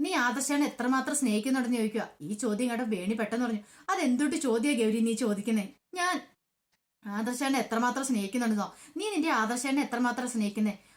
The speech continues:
അതിനോടൊപ്പം തന്നെ അതുപോലെ തന്നെ ഞാനും ആദർശാണ് സ്നേഹിക്കുന്നുണ്ട്." "ഞാൻ ഒരു കാര്യം പറഞ്ഞ നിനക്ക് സങ്കടമാ." "അല്ല, എന്താ ഗൗരി, നീ എന്താണെന്നും പറഞ്ഞു?"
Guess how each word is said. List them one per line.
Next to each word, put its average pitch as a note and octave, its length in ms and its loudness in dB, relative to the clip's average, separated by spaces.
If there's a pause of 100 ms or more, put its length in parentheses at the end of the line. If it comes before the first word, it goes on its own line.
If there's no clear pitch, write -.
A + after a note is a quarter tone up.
(120)
അതിനോടൊപ്പം G#3 580 -2
തന്നെ C4+ 120 2
അതുപോലെ A3+ 340 0
തന്നെ C4 180 2
ഞാനും B3+ 540 2 (300)
ആദർശാണ് D#4+ 480 2
സ്നേഹിക്കുന്നുണ്ട്." A3 680 0 (1200)
"ഞാൻ G#3+ 160 0
ഒരു B3 120 -2
കാര്യം B3 400 0
പറഞ്ഞ B3+ 180 2
നിനക്ക് A#3 200 0
സങ്കടമാ." A3+ 460 0 (340)
"അല്ല, D4 140 -2
എന്താ G#3 400 -2
ഗൗരി, B3+ 260 0
നീ B3+ 100 4
എന്താണെന്നും C#4 400 2
പറഞ്ഞു?" C4 260 2